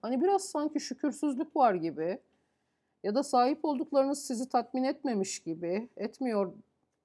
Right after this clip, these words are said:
da olabilir. Ki buna rağmen bulutların arasından bir el uzanmış.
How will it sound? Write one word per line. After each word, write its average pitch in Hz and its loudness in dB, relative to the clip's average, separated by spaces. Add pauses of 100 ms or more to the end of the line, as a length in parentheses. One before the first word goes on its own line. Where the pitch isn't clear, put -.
(240)
da 185 4
olabilir. 175 0 (720)
Ki 349 6
buna 262 2
rağmen 269 2 (800)
bulutların 254 4
arasından 254 2 (180)
bir 185 0
el 262 6
uzanmış. 170 0